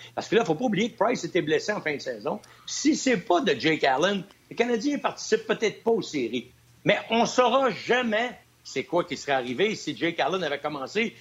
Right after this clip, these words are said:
puis avait été sensationnel. Rappelez-vous d'un certain Jordan Bennington qui gardait les buts pour les Rampage de San Antonio de la Ligue américaine, puis qui avait pas joué, il avait joué treize matchs de hockey professionnel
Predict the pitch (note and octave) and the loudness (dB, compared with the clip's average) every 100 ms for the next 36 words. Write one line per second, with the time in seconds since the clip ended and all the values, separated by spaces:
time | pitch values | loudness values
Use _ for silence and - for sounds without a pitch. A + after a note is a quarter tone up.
0 | - D3 D3+ D#3 G3 F#3+ F3 F3+ - D#3 | -8 -2 0 0 -2 -2 -2 -2 -2 0
1 | F3 D#3+ - - - G3+ B3 D4 D#4 G#3+ | 0 0 -4 -14 -2 0 0 -4 -2 -2
2 | - F3 G#3 F3 D3 F3+ E3 F#3+ D#3 C#3 | -2 -2 -2 -2 0 2 0 -4 -4 -4
3 | E3 D#3 C#3 D#3+ E3+ C#3 - _ _ - | -2 -2 -4 -2 -2 -4 -12 _ _ -6
4 | D3 D#3+ F3+ F3+ E3 F#3 G#3+ D#3 C#3+ C3+ | -2 0 0 0 0 0 -2 0 2 2
5 | F3 F#3+ F3 E3+ G3+ C#3 D3 - E3+ E3 | 2 0 -2 0 0 -2 -4 -2 -2 -2
6 | D#3+ C#3 C#3+ D#3+ F3+ - - - - C#3 | -6 -6 -6 -4 -4 -6 -10 -12 -2 0
7 | D#3+ E3 D3+ C3+ B2 E3+ F3 C#3 - _ | 2 2 2 0 2 2 2 -2 -10 _
8 | _ - - D#3+ F#3 F#3 B3 F#3 F#3+ B3 | _ -12 -2 2 2 4 2 2 0 0
9 | B3+ F#3+ G#3 G3 B3 - A#3 C#4 C4 D#3+ | 0 0 -2 -4 -6 -2 0 0 -2 -4
10 | F#3+ B3 - F3 F3 F#3+ F3+ F3+ F3+ F3 | -6 -6 -4 -2 -2 -2 -4 -4 -4 -4
11 | E3+ G3 G#3+ | -4 -2 -4